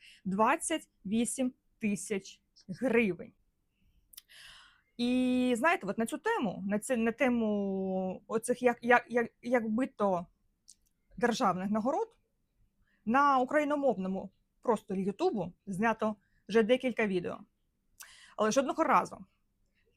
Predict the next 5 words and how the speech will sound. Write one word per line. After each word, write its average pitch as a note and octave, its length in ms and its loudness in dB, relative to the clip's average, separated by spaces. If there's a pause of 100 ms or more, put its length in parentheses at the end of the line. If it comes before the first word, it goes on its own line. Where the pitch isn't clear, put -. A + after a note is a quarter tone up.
е, F#3+ 560 -2 (440)
не B3 340 2 (340)
знімали A3 600 2
відео A3 480 2
безпосередні A3+ 960 0